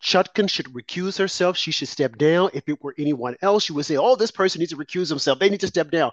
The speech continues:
But she won't, because she's wielding all this power,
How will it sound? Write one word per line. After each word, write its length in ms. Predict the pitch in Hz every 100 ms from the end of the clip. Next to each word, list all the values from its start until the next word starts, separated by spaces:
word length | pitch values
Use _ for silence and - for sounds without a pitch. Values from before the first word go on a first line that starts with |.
| - - -
But 120 | - 202
she 220 | - 233
won't, 420 | 175 196 202 98 _ _ _ _ _ _ _ _ _ _ -
because 240 | 175 180
she's 220 | - 202
wielding 400 | 151 220 240 180
all 280 | 170 165 180
this 180 | 160 156
power, 580 | - - 220 240 165 -